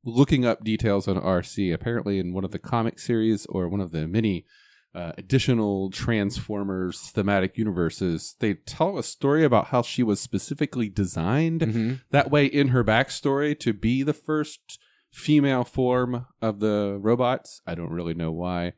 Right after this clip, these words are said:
Speaker 1: I do know that in one of the later series, they made her something of a psychopath. Again, I don't know why, but I'm just gonna say that pink and white R C was probably my first, oh my God, yes, my first animated crush.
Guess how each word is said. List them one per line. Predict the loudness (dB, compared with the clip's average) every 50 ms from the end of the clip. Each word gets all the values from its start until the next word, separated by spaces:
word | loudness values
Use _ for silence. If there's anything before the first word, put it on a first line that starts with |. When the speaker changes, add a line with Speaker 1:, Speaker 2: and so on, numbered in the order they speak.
| _ _ _ _ _ _ _
Speaker 1:
I | 2 4
do | 4 4
know | 4 4 2 2
that | 2 2
in | 2 0 0 -2 -4 -6 -10 -6
one | -4 -2 -2
of | 0
the | 0 0
later | 0 2 2 2 0
series, | -2 -2 -2 0 0 0 0 -2 -2
they | -2 -2 -2
made | 0 0 -2 -2
her | -2 -4 -4 -4 -4 -4 -6 -8 _ _ _
something | -12 -12 -10 -8 -6 -6
of | -8 -8
a | -10
psychopath. | -12 -8 -6 -6 -4 -4 -4 -4 -2 -2 -2 0 -2 -2 -4 -6 -12 -20 _ _ _ _ _ _
Again, | 0 2 2 2 0 -2 -6 _ _ -6
I | -6 -4
don't | -4 -4 -6
know | -4 -4 -4 -2
why, | 0 0 0 0 0 -2 -2 -6 -4 -2
but | 0 2
I'm | 2 2
just | 2 0 0 0
gonna | 0 0
say | 0 0 2 4 4 4 4
that | 4 2 0 2
pink | 2 2 2 2 2
and | -2 -2
white | -2 0 -2 -2 -2
R | -2 -4 -4
C | -4 -6 -6 -4 -2 -2 -2
was | -2 -2 -4 -4 -6
probably | -10 _ -8 -6 -6 -4 -6 -8 -6 -4 -2 0 0 0 -2 -4 _ _ _ _ _
my | -4 -4 -4
first, | -4 -4 0 _ 6 6 8 6 4 2 -2 -6 -2
oh | 0 4
my | 4 4 6
God, | 8 8 6 6 6 4
yes, | 4 6 6 4 2 -2
my | -4 -6
first | -6 -4 _ 4 6 6 6 6 2 -2 -8 -10 -12 _ _ _ _ _
animated | -2 0 2 2 2 2 2 2 0 0 -2 -6
crush. | -6 -2 0 2 2 0 0 -4 -10 -14